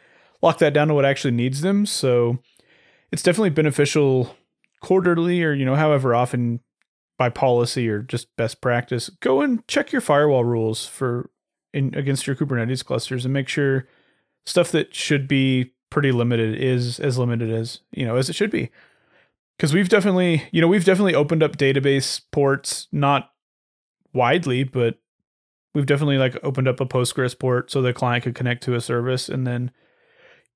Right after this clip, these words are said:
three months down the line, they didn't need to connect anymore. And then,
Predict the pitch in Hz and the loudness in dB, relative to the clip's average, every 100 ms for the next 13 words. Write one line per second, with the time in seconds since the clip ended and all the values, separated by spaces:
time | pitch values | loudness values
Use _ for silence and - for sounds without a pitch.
0 | _ - 135 131 123 - 127 123 123 131 | _ -2 2 2 0 2 2 2 2 2
1 | 139 147 139 131 135 123 123 135 120 104 | 2 2 2 0 0 -2 -2 -2 -2 -4
2 | 104 101 107 - _ - 120 113 107 | -4 -6 -8 -10 _ -6 -4 -2 -4